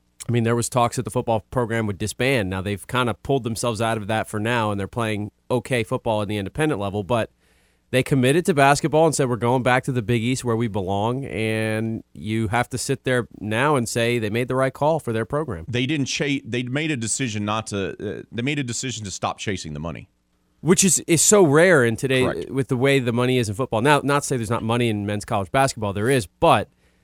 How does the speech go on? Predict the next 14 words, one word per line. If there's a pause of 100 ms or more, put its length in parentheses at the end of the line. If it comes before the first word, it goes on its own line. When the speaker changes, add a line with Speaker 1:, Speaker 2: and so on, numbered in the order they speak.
(340)
Speaker 1:
you
see
most
programs
build
around
football
and
then
figure
out
the
rest
later,